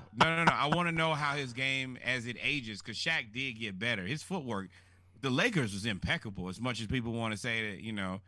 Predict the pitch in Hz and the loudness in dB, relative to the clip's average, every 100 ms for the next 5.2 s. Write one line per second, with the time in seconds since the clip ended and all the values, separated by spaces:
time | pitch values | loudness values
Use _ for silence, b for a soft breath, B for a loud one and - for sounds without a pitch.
0 | - - - - _ - - 127 120 107 | -18 -20 -20 -20 _ -20 -4 0 2 0
1 | 87 110 92 - - - 113 139 113 92 | 2 0 0 -6 -10 0 2 2 0 -2
2 | 90 92 90 80 - - - - - 156 | -2 -4 -4 -10 -12 -20 -20 -12 0 4
3 | 214 123 107 - 87 - - 180 220 131 | 4 4 0 0 -4 -4 0 6 8 8
4 | 95 87 90 90 82 87 82 82 92 82 | 4 2 0 0 -2 -4 -8 -8 -6 -6
5 | 80 76 | -8 -14